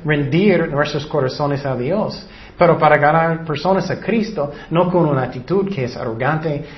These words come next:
ni con los gobernantes y todo. Versículo cinco dice,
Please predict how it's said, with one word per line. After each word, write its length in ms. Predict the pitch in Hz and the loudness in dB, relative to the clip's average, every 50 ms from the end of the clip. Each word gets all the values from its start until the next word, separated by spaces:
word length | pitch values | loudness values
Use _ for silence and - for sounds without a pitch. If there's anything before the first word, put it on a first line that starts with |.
| - - | -6 -2
ni 180 | 147 160 156 | 0 0 0
con 180 | 156 156 151 143 | 0 0 -2 0
los 200 | 135 123 - - | 0 -2 -2 -4
gobernantes 720 | 131 123 117 113 113 123 147 165 160 156 180 170 151 - | -4 -4 -4 -4 -2 -2 -2 -2 -2 0 -2 -2 -2 -4
y 60 | 147 131 | -6 -6
todo. 340 | - 170 196 233 - - - - - - - - - - - - - - | -4 -4 -4 -2 -4 -8 -10 -12 -16 -20 -20 -20 -20 -20 -20 -8 -4 -4
Versículo 440 | 156 - - 214 208 202 180 160 | 0 2 2 2 4 4 4 4
cinco 380 | 143 - - 214 240 220 196 156 | 4 4 2 2 2 4 2 2
dice, 480 | 143 139 180 190 - 170 139 123 - | 2 2 2 2 2 0 -2 -2 -4